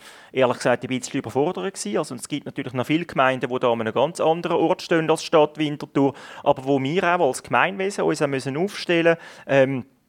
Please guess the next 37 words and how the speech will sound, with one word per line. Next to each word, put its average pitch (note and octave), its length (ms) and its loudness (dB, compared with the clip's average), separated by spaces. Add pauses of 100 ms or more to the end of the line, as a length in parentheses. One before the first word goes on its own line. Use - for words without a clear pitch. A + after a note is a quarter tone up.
(240)
mit A#2 200 -4
wem B2 160 4
haben A2+ 100 2
wir A2+ 80 0
eine A#2 100 2
Leistungsvereinbarung, D#3+ 920 -2
mit A#2+ 240 -10
wem A#2+ 240 2
nicht, D#3+ 420 -4
wie C#3+ 120 0
können C3+ 260 0
wir B2 80 -6
die A#2 100 -10
Kennzahlen E3 720 0
einfordern. D#3+ 540 0
Da - 80 -12
gibt's - 300 -12
ja C3 80 -4
immer A2+ 180 -4 (260)
verschiedene B2+ 480 -2
Systeme, D#3 600 -2
da D#3 80 -4
gibt's - 260 -12
auch C3 80 -2
verschiedene, B2+ 800 2 (300)
äh, B2+ 140 0
Berechnungen, B2+ 680 0
wie B2+ 120 -2
dann A#2+ 140 -2
Liegenschaften, F3 680 0
Immobilien E3+ 480 0
bewertet D3+ 520 2
werden. C#3+ 280 -2
Das C3+ 140 -4
hat C#3 200 -2
relativ C#3+ 480 -4
viel G#3+ 420 -4